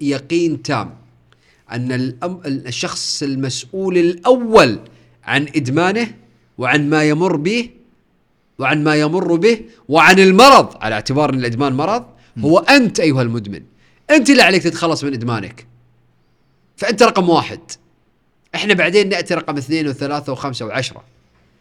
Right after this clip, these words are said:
Speaker 1: فعليك أن تبدأ بنفسك وأن تعزم وأن تكون موقن أن التغيير يبدأ بالذات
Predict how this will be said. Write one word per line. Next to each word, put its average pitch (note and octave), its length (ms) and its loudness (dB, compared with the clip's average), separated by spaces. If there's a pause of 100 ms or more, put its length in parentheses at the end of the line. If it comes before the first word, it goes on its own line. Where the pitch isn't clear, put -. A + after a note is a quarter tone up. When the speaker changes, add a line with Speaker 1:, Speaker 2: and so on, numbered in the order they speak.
(120)
Speaker 1:
فعليك D#3 360 0
أن D#3 200 -4
تبدأ F3 340 -6
بنفسك F3+ 640 -6 (440)
وأن C3+ 240 -6
تعزم F3 440 -4 (640)
وأن E3+ 400 -4
تكون G#3+ 640 -4
موقن E3+ 680 0 (540)
أن D3 160 -2
التغيير F3 480 -2
يبدأ E3 360 0
بالذات D3 580 -4